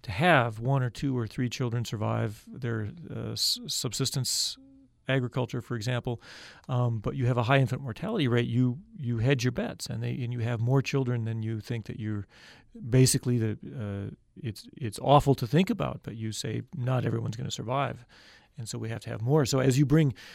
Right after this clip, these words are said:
more development to, uh, and more, uh, resource stability to these nations, uh, then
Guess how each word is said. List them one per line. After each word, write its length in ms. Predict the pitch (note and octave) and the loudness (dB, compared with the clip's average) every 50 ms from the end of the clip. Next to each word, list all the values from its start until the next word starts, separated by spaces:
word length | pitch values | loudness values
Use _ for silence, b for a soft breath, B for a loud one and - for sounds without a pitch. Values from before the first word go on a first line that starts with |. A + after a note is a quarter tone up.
| B B B | B B B
more 240 | - C#3 D3+ F#3+ G#3 | 4 6 8 8 8
development 800 | E3+ F3+ C3+ D#3+ D3+ C#3+ C#3 C3+ B2+ B2 B2+ B2+ B2 - - - _ - | 6 6 4 4 2 2 0 -2 -2 -2 -2 -2 -4 -8 -12 -16 _ -12
to, 580 | - - - C3+ B2+ A#2+ A#2+ A#2 A2+ A2 - - A3 A3 F#3+ | -10 -4 -2 0 0 0 0 0 -2 -4 -6 -10 -14 -14 -10
uh, 240 | B2 A2 A2 A2 - - - | -10 -8 -8 -10 -10 -10 -8
and 160 | B2 A#2 A#2+ | -6 -4 -2
more, 360 | B2 B2+ C3 C3 B2 B2+ - - _ _ - - - C#3+ D#3 - - - _ _ _ _ _ _ _ _ _ _ _ _ - | 0 2 2 2 2 0 -2 -6 _ _ -20 -18 -16 -14 -14 -16 -18 -20 _ _ _ _ _ _ _ _ _ _ _ _ -14
uh, 140 | - - - - F#3 - - - | -12 -12 -14 -16 -18 -18 -12 -8
resource 600 | F3 C#3+ A2+ C3 E3+ F#3+ - - D#3+ D3+ C#3 A#2 | -6 2 8 10 10 10 10 8 4 4 2 2
stability 720 | - - - A2+ - B2+ B2+ C3 C3 B2+ A2+ A2+ A2 G#2+ G2+ B B B B B B B B | -2 -4 -4 -2 0 2 4 4 4 4 2 2 0 -2 -4 B B B B B B B B
to 160 | - D3+ D3+ | 2 4 4
these 240 | C3 B2+ B2+ A#2+ G#2 | 4 4 2 2 0
nations, 640 | A2 A#2 A#2 C3+ C#3+ - - - - - - - - b b b b b b - - | -2 -2 -2 -2 -2 -4 -6 -8 -10 -8 -10 -10 -12 b b b b b b -16 -14
uh, 340 | A2+ G#2+ A2 A2 A2 - - _ - - - - - - A3+ | -12 -10 -10 -10 -10 -12 -14 _ -20 -20 -20 -20 -20 -18 -14
then 480 | F#3+ A#2 G#2+ A#2+ C3 C3 B2+ A#2+ A#2 | -8 -2 2 4 6 6 6 4 2